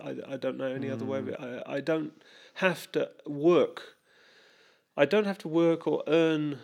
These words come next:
Speaker 2: Mm.
Speaker 1: his attention. He's not disillusioned with me ever because he hasn't got any illusions in the first place. There's nothing I need to do to maintain the relationship. He's initiated it. He maintains it.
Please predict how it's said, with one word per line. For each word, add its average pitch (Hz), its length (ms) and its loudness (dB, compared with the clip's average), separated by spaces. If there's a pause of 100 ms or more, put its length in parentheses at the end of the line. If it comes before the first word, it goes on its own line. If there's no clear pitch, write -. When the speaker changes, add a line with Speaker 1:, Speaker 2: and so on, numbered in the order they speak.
Speaker 2:
Mm. 107 240 -8
Speaker 1:
his 139 560 -2
attention. 127 1000 -8
He's 131 260 -8
not - 460 -4 (760)
disillusioned 127 600 -4
with 120 160 -6
me 120 200 -4
ever 117 300 -4
because 113 340 -10
he 117 100 -6
hasn't 117 200 -10
got - 100 -8
any 120 100 -10
illusions 110 420 -10
in 107 80 -12
the 110 60 -12
first 117 340 -10
place. 117 520 -8
There's 113 220 -10
nothing 131 340 -8
I 117 80 -6
need 117 220 -8
to 117 80 -12
do 117 480 -4
to 120 140 -14
maintain 113 680 -8
the 127 80 -6
relationship. 123 600 -6
He's 127 400 -4
initiated 120 720 -4
it. - 120 -6
He 123 140 -8
maintains 117 640 -8
it. 113 240 -4